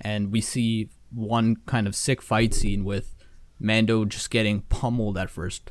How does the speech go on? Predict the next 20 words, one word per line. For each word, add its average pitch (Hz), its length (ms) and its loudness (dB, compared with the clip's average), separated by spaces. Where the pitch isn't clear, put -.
you 107 100 -4
know, 82 120 -6
with 98 220 -6
the 110 60 -4
Dark 98 280 -2
Trooper. 65 360 -8
Um, 95 460 -2
and 113 140 2
the 107 60 0
Beskar 110 520 2
is 104 100 0
just 107 200 -2
in 110 80 2
the 104 40 2
middle 104 360 0
tr-, - 200 -14
saving 110 380 2
his 104 140 -2
life. 104 320 -4
And 101 480 0